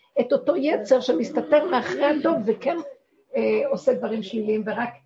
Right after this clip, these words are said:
מה שנקרא, אכלה ומחתה פיה. כלפי חוץ הוא עושה את השלילה, אה, חיובי, אבל בפנים הוא עושה דברים לא טובים. נגמר, והבן אדם נהיה אמיתי, שלול, <laughs> ריק, אין לו כלום.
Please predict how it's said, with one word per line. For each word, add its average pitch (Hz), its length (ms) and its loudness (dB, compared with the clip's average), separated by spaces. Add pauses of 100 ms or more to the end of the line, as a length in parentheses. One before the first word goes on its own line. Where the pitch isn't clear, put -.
(280)
מה 226 120 -2
שנקרא, 226 340 -4
אכלה 247 280 0
ומחתה 220 420 -4 (120)
פיה. 202 260 -2 (260)
כלפי 294 260 2
חוץ 285 260 -2
הוא 240 60 0
עושה 269 180 4
את 277 120 0
השלילה, 311 380 0 (400)
אה, 254 100 6
חיובי, 240 540 2
אבל 208 180 0
בפנים 339 400 2
הוא 254 240 -4 (220)
עושה - 220 -2
דברים 226 300 -6
לא 208 60 -4
טובים. 180 300 -12 (1120)
נגמר, 220 460 0 (240)
והבן 202 260 -2
אדם 240 240 -4
נהיה 226 180 -4
אמיתי, 208 480 -6 (300)
שלול, 226 760 0 (560)
<laughs> - 540 -14
ריק, 233 420 2 (420)
אין 277 100 6
לו 392 200 4
כלום. 330 460 4